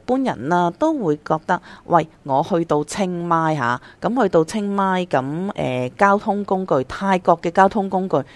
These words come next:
更加唔使介紹啦。咁啊，基本上唔使嘅，咁啊，始終都要提一提，尤其是相對一啲呢，可能對泰國唔係太認識，淨係知道泰國坐嘟嘟，咁啊，亦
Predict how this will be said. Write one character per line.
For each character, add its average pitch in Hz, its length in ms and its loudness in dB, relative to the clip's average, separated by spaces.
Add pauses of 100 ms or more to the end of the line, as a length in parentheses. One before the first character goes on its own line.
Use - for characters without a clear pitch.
(160)
更 202 140 -4
加 196 140 2
唔 139 180 -4
使 120 100 -4
介 147 180 0
紹 139 420 0
啦。 147 200 2 (240)
咁 320 100 -4 (100)
啊， 180 360 2 (360)
基 269 180 -2
本 165 120 0
上 165 220 -4
唔 107 120 -12
使 - 120 -8
嘅， 127 480 -2
咁 294 200 -4
啊， 262 120 0
始 - 240 -8
終 262 240 -6
都 294 180 -2
要 208 120 0
提 - 240 -10
一 160 40 -4
提， 147 300 -10 (260)
尤 165 240 4
其 180 120 -2
是 202 200 -4
相 311 260 -4
對 220 120 0
一 233 80 -2
啲 320 240 -2
呢， 233 200 0
可 240 140 2
能 381 180 2
對 160 160 -2
泰 160 320 -4
國 - 240 -2
唔 123 280 -10
係 123 120 -2
太 135 420 -4
認 123 440 -6
識， 165 160 -2 (320)
淨 196 160 -2
係 190 140 0
知 277 200 -4
道 175 160 0
泰 156 260 0
國 147 180 -8
坐 120 320 -4
嘟 - 100 -2 (140)
嘟， - 160 2 (280)
咁 302 220 0
啊， - 40 0
亦 180 100 -6